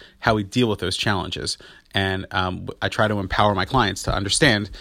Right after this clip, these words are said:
that you're right. This person is a bad person. This person is acting inappropriately, et cetera. And I'll validate that. And it's important to have the validity, validation. Um, but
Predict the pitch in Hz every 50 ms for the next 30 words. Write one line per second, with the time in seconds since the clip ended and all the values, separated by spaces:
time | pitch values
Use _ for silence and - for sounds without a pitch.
0 | - - - 107 110 80 92 156 180 170 - - - 110 - - 135 127 - 117
1 | - 131 123 104 104 95 92 92 - 95 95 - 104 101 95 - 120 110 120 -
2 | - 127 107 - - _ _ - 107 101 95 - - - 104 98 - 107 95 -
3 | - - 92 90 95 - - 110 101 - - - 101 110 117 104 123 135 143 110
4 | 92 92 95 - 87 80 78 107 - 107 101 - - - 104 107 - 101 113 127
5 | 123 117 92 87 95 92 92 85 80 78 101 107 - - - - - - - 98
6 | 87 90 92 90 90 92 - - 78 - - - - - - - _ _ - 104
7 | 101 98 92 85 - _ _ - _ _ 120 110 104 127 135 120 -